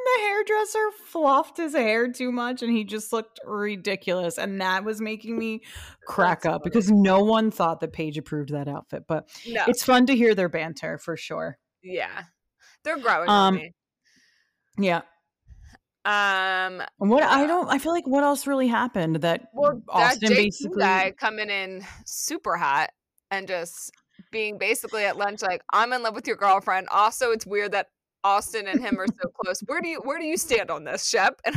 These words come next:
Speaker 2: I was like, "Wow, Shep just went out for some beers <laughs> with his homies." And he's like, he's like, I think even Shep at one point says, like, "You could just, like, do a running start and kick me in the balls. Like, uh, this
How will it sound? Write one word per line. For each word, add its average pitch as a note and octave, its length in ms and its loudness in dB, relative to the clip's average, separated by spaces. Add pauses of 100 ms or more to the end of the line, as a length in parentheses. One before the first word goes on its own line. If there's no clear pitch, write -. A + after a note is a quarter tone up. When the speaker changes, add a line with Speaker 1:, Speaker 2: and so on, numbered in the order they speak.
Speaker 2:
I D4 120 -6
was C#4 140 -8
like, C4 160 0
"Wow, A3+ 200 6
Shep B3 280 -2
just B3 160 -4
went A#3 140 2
out A#3 140 2
for B3 100 -2
some G3+ 400 -8
beers C4 520 2 (520)
<laughs> F#4 560 -4
with C#4+ 160 -2
his C4+ 160 2
homies." B3 480 2
And A3+ 160 0 (120)
he's A#3+ 260 0
like, G3+ 280 0 (680)
he's A#3 140 -8
like, A#3+ 280 4
I B3 120 6
think E4 200 -4
even D4 160 -6
Shep C4+ 260 0
at G3+ 100 0
one G#3+ 160 0
point F3+ 240 -6
says, A3 260 -2
like, F3 340 -2
"You C4+ 100 -8
could A4 120 -4
just, A#3 180 -6 (320)
like, G3 280 -2
do A#3+ 140 0
a F#3+ 80 2
running G#3 300 0
start A3+ 280 0
and F3 100 -18
kick G#3 180 -4
me A3 80 -4
in F#3+ 80 -6
the E3+ 80 -10
balls. F#3 480 4
Like, F3 320 -2 (240)
uh, C4 120 0
this A#3 160 0